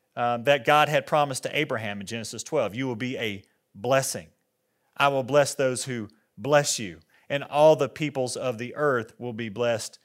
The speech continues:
through you." They were a kingdom of priests. You know what priests do? Priests bring people closer to God. That's what priests do. Priests, priests serve as an intermediary, right?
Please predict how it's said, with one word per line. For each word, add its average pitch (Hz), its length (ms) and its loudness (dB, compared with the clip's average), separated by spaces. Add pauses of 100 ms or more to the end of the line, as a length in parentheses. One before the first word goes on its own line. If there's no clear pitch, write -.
(380)
through 139 420 -2
you." 101 280 -10
They 131 140 -4
were 139 100 -2
a 123 60 -6
kingdom 147 580 -10
of - 240 -12
priests. 95 380 -10
You 165 60 -6
know 175 40 -2
what 147 100 -4
priests 165 300 -6
do? 156 240 -8
Priests 160 400 -8
bring 135 400 -10
people 98 600 -12 (600)
closer 113 280 -6
to - 120 -12
God. 90 240 -8 (960)
That's - 80 -20
what 185 120 0
priests 180 220 -2
do. 165 140 -2
Priests, 214 340 -2 (320)
priests 214 400 2
serve 180 320 6
as 151 220 4
an 147 80 -8
intermediary, 160 1000 -2
right? 117 460 0